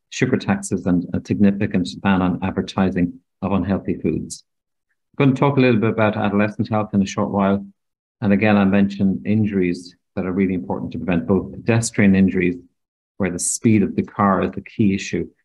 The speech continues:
in relation to injuries in the child, and the successful restraint of car passengers, particularly children,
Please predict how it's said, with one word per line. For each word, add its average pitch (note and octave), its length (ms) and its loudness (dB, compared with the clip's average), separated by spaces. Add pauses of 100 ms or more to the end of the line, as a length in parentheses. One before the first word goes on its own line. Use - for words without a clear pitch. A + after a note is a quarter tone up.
(180)
in G2+ 80 -2
relation F2+ 420 0
to - 160 -4
injuries E2+ 320 0
in E2+ 100 2
the - 80 -2
child, F2 420 -2 (460)
and F#2 200 0
the F2+ 100 0
successful G2 680 -2
restraint F2+ 460 -2
of F#2+ 100 -12
car E2+ 380 -4 (160)
passengers, F#2 600 -2 (300)
particularly - 380 -4
children, - 500 -2